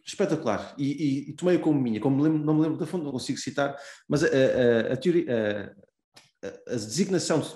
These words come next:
politicamente correto, segundo esta teoria, era, é a, a doutrina que diz que é perfeitamente possível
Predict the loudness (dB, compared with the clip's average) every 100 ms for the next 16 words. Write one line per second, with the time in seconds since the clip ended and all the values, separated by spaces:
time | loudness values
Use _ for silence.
0 | -6 -6 -2 -4 -2 -4 -4 -2 -2 -2
1 | -8 -4 0 0 0 -2 -8 -20 _ _
2 | -2 4 4 4 0 -2 -2 -2 -2 0
3 | 2 0 -2 -2 -6 -8 _ _ -6 -4
4 | -2 -4 -6 -2 -2 0 -4 -4 -6 -4
5 | -2 -4 -4